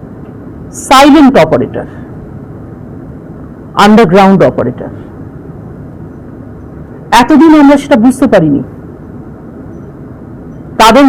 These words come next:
মাস্টারমাইন্ডরা কাশ্মীরে থাকতেন, উত্তরপ্রদেশে থাকতেন, ওই সব জায়গাতে শান্তি ফেরত আসার পর তারা আজকে বেছে নিয়েছে আমাদের পশ্চিমবঙ্গকে as a safe shelter।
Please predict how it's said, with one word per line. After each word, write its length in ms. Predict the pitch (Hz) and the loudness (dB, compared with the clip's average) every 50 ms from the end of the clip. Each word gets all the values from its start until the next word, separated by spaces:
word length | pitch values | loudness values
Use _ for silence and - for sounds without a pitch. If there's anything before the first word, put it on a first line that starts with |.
| 254 | 6
মাস্টারমাইন্ডরা 720 | 254 254 254 - - 262 247 247 247 240 240 226 233 233 226 220 220 - - - - | 6 4 2 2 2 4 4 6 6 6 4 6 6 6 4 4 2 -2 -4 -2 0
কাশ্মীরে 440 | 214 214 208 - 233 220 208 220 208 214 | 0 2 2 4 4 4 4 4 4 2
থাকতেন, 340 | 196 180 - - 208 208 202 202 202 208 - - - - - - - - - - - - - - - - | 0 0 2 2 2 4 4 2 -2 -6 -12 -16 -18 -18 -18 -18 -18 -18 -18 -18 -18 -18 -18 -8 -4 -4
উত্তরপ্রদেশে 580 | 220 - - 233 196 196 214 190 208 208 208 220 185 190 | -4 0 2 2 4 4 4 4 4 4 4 2 2 2
থাকতেন, 340 | 202 202 - - 220 208 208 208 - - - - - - - - - - - - - - - - - - - - - - - 226 | 2 0 2 2 2 4 2 2 -2 -4 -4 -4 -6 -10 -16 -18 -18 -18 -18 -18 -18 -18 -18 -18 -18 -18 -20 -20 -16 -6 0 2
ওই 80 | 247 254 - - | 4 4 2 2
সব 140 | 269 294 226 170 196 | 2 0 2 4 4
জায়গাতে 380 | 220 208 214 214 233 220 - 240 240 - | 6 6 6 6 4 4 2 0 0 0
শান্তি 320 | - 185 196 196 196 240 247 | 0 0 0 2 2 0 -2
ফেরত 240 | - - 202 190 190 196 180 | 0 2 0 2 2 0 -4
আসার 200 | - - 175 160 - - | -4 -6 -10 -8 -2 0
পর 160 | 170 160 - - - - - - - - - - - - - - - - - - - - - - - - - - - - | 2 2 0 -2 -6 -16 -18 -18 -18 -18 -18 -18 -18 -18 -20 -20 -20 -20 -18 -18 -18 -18 -20 -20 -20 -20 -20 -20 -6 -2
তারা 180 | - 220 226 247 240 233 | 2 4 4 4 4 4
আজকে 200 | 233 - - 247 196 175 | 2 0 0 0 2 2
বেছে 220 | 202 202 202 - 233 | 2 2 2 2 4
নিয়েছে 260 | 226 226 220 214 - 262 247 214 | 4 4 2 2 2 0 0 2
আমাদের 200 | 190 175 180 170 - | 2 0 -2 0 0
পশ্চিমবঙ্গকে 720 | 196 196 196 - - 196 190 180 175 175 170 165 165 - - - - - - - - - - - - - - 196 202 | 0 0 0 0 0 0 2 2 2 0 0 -2 -2 -4 -6 -8 -10 -16 -16 -16 -16 -16 -18 -18 -18 -6 -2 2 2
as 80 | 190 170 226 277 | 4 4 4 2
a 20 | 302 - - - - - - - - - - - - - - - - - | 2 -2 -6 -16 -18 -18 -18 -18 -18 -18 -18 -18 -18 -16 -16 -16 -4 0
safe 340 | - 277 302 330 320 - - - - - - - - | 2 4 4 4 2 -2 -8 -16 -16 -16 -16 -8 -2
shelter। 440 | - 208 170 143 - - - - | 2 2 2 2 2 0 -2 -2